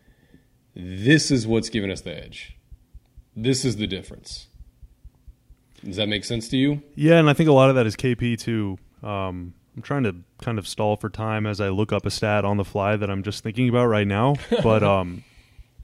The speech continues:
Speaker 2: like, in his last five games, for example, he's taken five free throws a game, which is really good. Um,
Speaker 1: Mm-hmm.
Speaker 2: I would assume in that time frame,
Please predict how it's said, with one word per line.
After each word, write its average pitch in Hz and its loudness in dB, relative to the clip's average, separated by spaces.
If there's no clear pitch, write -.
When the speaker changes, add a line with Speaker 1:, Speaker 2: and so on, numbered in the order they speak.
Speaker 2:
like, 127 0
in 160 6
his 156 8
last 131 6
five 113 4
games, 113 -2
for 107 -4
example, 101 0
he's 113 -2
taken 110 -4
five 98 -4
free 104 -8
throws 98 -10
a 101 -6
game, 98 -6
which 98 -8
is 95 -8
really 92 -6
good. 98 -2
Um, 95 0
Speaker 1:
Mm-hmm. 92 -8
Speaker 2:
I 131 2
would 156 8
assume 147 2
in 135 4
that 123 2
time 117 -2
frame, 147 -2